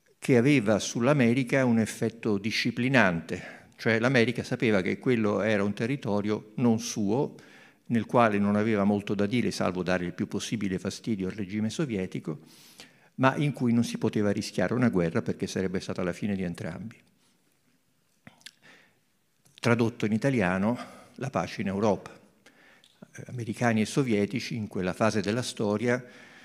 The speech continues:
si combattevano fisicamente solo fuori dal nostro continente e attraverso guerre per procura. Pensiamo la più tragica, quella del Vietnam. Ehm,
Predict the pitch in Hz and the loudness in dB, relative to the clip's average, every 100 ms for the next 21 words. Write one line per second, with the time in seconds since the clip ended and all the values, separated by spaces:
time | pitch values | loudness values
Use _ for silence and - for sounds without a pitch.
0 | - - - - 113 107 110 131 110 110 | -20 -10 -6 2 4 4 4 4 4 2
1 | - 110 120 139 151 147 113 - 143 131 | 0 -2 2 2 2 0 -2 0 4 4
2 | 110 - 143 127 110 98 110 107 - 120 | 2 2 6 6 6 2 2 0 0 -2
3 | 123 123 165 143 135 143 - 147 143 117 | -2 0 0 2 2 0 0 -2 0 2
4 | 120 107 98 120 110 92 - 120 98 92 | 2 0 -4 -2 0 0 -2 -4 0 0
5 | 95 - - - 92 - 92 92 95 - | -2 -4 -8 -8 -8 -6 -6 -6 -10 -18
6 | _ _ _ _ _ _ _ _ _ 92 | _ _ _ _ _ _ _ _ _ -10
7 | - 95 90 80 - 104 - _ - 104 | -4 -2 -2 -6 -8 -18 -20 _ -12 -12
8 | - 101 95 - 107 101 98 98 98 101 | -10 -12 -12 -8 0 2 2 -4 -8 -6
9 | 92 - 90 90 85 87 92 - 82 - | -6 -6 -6 -6 -6 -8 -8 -10 -14 -20
10 | _ _ _ _ _ _ _ _ _ _ | _ _ _ _ _ _ _ _ _ _
11 | _ _ _ _ _ _ _ 123 117 107 | _ _ _ _ _ _ _ -2 0 0
12 | 110 | 0